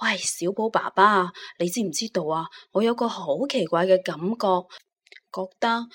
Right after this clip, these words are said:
我哋個仔仲在生㗎，而且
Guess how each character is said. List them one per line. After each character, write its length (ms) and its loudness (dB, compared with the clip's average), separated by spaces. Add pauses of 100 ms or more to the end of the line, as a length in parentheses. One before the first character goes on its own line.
(120)
我 120 0
哋 100 2
個 140 -2
仔 160 -4 (400)
仲 260 -2
在 220 -2
生 420 -4
㗎， 100 -2
而 880 -4
且 360 0